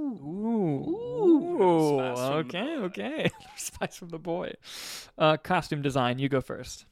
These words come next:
Speaker 2: Costume design, I have Barbie, Poor Things, Oppenheimer, Killers of the Flower Moon, and The Color Purple.
Speaker 1: You're really gonna hate mine.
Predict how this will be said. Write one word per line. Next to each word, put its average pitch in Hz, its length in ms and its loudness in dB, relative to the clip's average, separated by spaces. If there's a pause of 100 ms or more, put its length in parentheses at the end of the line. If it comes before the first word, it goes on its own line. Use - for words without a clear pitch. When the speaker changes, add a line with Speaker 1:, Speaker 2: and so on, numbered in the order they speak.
Speaker 2:
Costume 143 280 -6
design, 147 260 4
I 131 60 4
have 113 140 -4
Barbie, 147 300 0
Poor 147 240 -6
Things, 151 460 -8
Oppenheimer, 175 540 -6
Killers 185 340 -8
of 190 80 -10
the - 40 -20
Flower 175 240 -2
Moon, 131 220 -8
and 113 260 -4
The - 40 -10
Color 139 340 -6
Purple. - 420 -18 (180)
Speaker 1:
You're 139 140 -2
really 131 200 -2
gonna 131 160 -6
hate 135 200 -6 (340)
mine. 131 440 -4